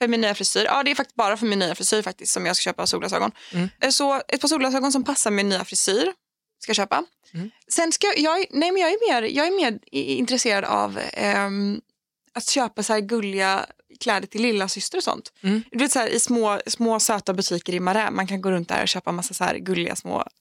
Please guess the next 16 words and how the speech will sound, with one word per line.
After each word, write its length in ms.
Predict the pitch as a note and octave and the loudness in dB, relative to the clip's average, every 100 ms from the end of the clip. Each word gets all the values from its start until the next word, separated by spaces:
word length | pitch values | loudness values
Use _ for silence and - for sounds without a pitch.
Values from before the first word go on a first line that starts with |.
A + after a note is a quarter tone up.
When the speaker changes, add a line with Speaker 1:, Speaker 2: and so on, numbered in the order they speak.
| _ F#3 | _ 0
Speaker 2:
Mm. 120 | F3 | 2
Speaker 1:
kläder, 200 | E3+ - | 0 -2
tänker 260 | - F#3+ | -6 -2
jag. 100 | - - - | -2 -2 -2
Speaker 2:
Mm. 120 | F3+ G3 _ | 0 -2 _
Speaker 1:
Det 120 | C4 | -2
ska 120 | - | 2
jag 80 | A3 | 0
göra, 160 | - C4+ - | 0 -4 -4
massor. 320 | G#3 - A3 C#4+ - - - - | -2 0 0 -2 -8 -20 -20 -10
Speaker 2:
Ska 200 | - A#3+ | -2 0
du 100 | A#3+ | 0
prova 340 | A#3 A#3 G3+ G3+ | 2 0 2 2
det 80 | |
här, 340 | G#3+ G#3+ F#3 F3+ | 2 2 2 2
eh, 180 | F3+ | 2